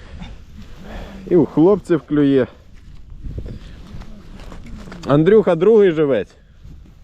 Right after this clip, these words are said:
<laughs> Все, вже досить? Ось безмотилочка на дні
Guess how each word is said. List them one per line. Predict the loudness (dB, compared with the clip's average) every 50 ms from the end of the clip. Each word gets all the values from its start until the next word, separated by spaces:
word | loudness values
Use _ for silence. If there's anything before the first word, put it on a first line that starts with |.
| -20 -20 -20 -20 -20 -20 -20 -20 -20 -20 -20 -20 -18 -18 -18 -18 -18 -18 -18 -16 -14 -6 -2
<laughs> | 0 4 6 6 6 6 6 4 2 2 2 0 0 0 -2 -6 -8 -10 -8 -6 -6 -6 -6 -6
Все, | -6 -4 -2 0 0 2
вже | 2 0 0
досить? | 2 2 0 0 0 0 -2 -4 -4 -6 -10 -20 -20 -20 -20 -20 -14 -10
Ось | -6 -6 -6 -4
безмотилочка | -6 -6 -6 -6 -6 -6 -8 -8 -8 -8 -10 -10 -10 -10 -8
на | -8 -8 -8
дні | -8 -8 -8 -10 -10